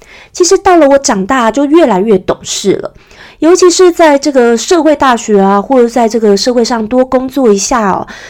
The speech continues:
就会越来越了解到说，其实读书跟你赚的钱多寡，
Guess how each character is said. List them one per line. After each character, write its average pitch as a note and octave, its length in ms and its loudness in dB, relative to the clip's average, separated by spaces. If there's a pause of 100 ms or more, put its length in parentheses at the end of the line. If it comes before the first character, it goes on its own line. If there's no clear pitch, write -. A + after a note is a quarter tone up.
(180)
就 G4+ 160 2
会 F4+ 200 4
越 F4 180 4
来 B3+ 140 2
越 C4+ 160 2
了 G3+ 180 2
解 G3+ 180 0
到 G3+ 200 0
说， F#3+ 360 0 (280)
其 G4 160 -2
实 G#4 160 2 (100)
读 B3+ 180 -2
书 C4+ 540 -4 (300)
跟 G4 200 2
你 - 280 -2 (280)
赚 E4+ 220 0
的 A3 100 -4
钱 G#3 320 -2
多 C#4 200 -2
寡， D4+ 240 0